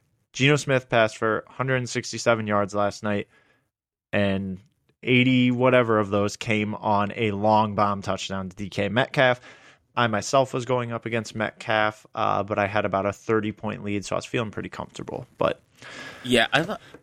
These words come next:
Speaker 2: I thought
Speaker 1: what
Speaker 2: they
Speaker 1: can
Speaker 2: were,
Speaker 1: you do?
Speaker 2: they would have looked a lot better. Seattle, that is, having, uh, having some time. But yeah, Geno, twelve for twenty-two, one eight, one sixty-seven. Not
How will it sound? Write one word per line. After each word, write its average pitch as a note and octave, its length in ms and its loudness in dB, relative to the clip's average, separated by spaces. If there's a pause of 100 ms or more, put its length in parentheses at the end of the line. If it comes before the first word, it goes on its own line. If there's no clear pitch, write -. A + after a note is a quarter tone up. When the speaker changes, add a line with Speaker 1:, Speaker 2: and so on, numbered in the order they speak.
Speaker 2:
I C#3 80 -2
thought G3 180 2
Speaker 1:
what - 80 2
Speaker 2:
they C#3+ 60 6
Speaker 1:
can C3+ 80 8
Speaker 2:
were, D3 60 10
Speaker 1:
you D#3 60 6
do? F3 260 6 (200)
Speaker 2:
they A2+ 80 4
would G2 160 2
have E2+ 160 -18
looked F2+ 180 -16
a D#2+ 40 -16
lot - 260 -14
better. C#2+ 400 -12 (140)
Seattle, D#2+ 460 0
that D2+ 200 -10
is, - 600 -8 (360)
having, E2 480 -4
uh, D#2+ 300 -4
having F#2+ 220 2
some - 120 -10
time. E2+ 320 0
But F2 140 -8
yeah, F2 160 -4
Geno, F2 320 -2
twelve G2 260 -2
for - 80 -20
twenty-two, F2 540 -8
one E2 180 -10
eight, D2+ 180 -10 (120)
one F#2 160 -2
sixty-seven. D2+ 920 -4 (840)
Not G#2+ 420 -2